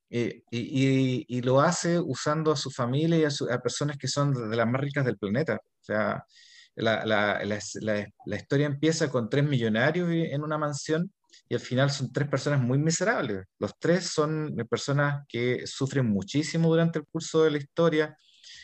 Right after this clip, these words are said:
El protagonista, eh, pasa por innumerables penurias. La mujer, la millonaria, la que no, la que no hacía nada en la casa, que era la señora de, del hombre, uno de los hombres más ricos del mundo,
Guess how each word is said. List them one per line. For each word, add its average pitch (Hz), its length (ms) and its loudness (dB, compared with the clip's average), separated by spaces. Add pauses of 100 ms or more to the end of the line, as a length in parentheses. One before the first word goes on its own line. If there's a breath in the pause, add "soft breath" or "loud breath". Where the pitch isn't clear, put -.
El 117 200 -2
protagonista, 123 1400 4
eh, 104 420 -6 (420 soft breath)
pasa 131 280 2
por 117 140 2
innumerables 113 840 0 (160)
penurias. 139 800 2 (420 soft breath)
La 107 280 0
mujer, 127 520 0
la 117 120 2
millonaria, 123 480 2
la 120 100 4
que 113 140 -4
no, 123 480 -2
la 110 120 -4
que 120 120 -6
no 117 80 0
hacía 123 260 0
nada 117 180 2
en 143 120 4
la 131 80 4
casa, 139 340 0
que 131 80 -6
era 127 140 2
la 113 160 2
señora 120 420 -2
de, 117 460 0
del 104 240 -6
hombre, 120 280 2
uno 117 180 0
de 117 60 0
los 113 80 0
hombres 120 160 -2
más 110 160 -4
ricos 120 260 -2
del 101 120 -2
mundo, 131 400 2